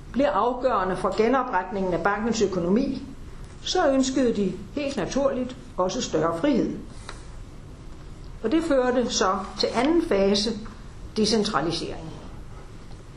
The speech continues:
Vi nedsatte et udvalg under ledelse af den meget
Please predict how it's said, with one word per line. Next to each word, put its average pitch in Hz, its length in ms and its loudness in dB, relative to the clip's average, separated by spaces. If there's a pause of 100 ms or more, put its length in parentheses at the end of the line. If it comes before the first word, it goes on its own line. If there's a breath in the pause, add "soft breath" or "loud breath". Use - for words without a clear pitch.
(1300 loud breath)
Vi 254 140 4
nedsatte 233 600 4
et 190 140 2
udvalg 247 480 4
under 190 200 4
ledelse 247 520 4
af 185 120 2
den 196 140 4
meget 254 380 4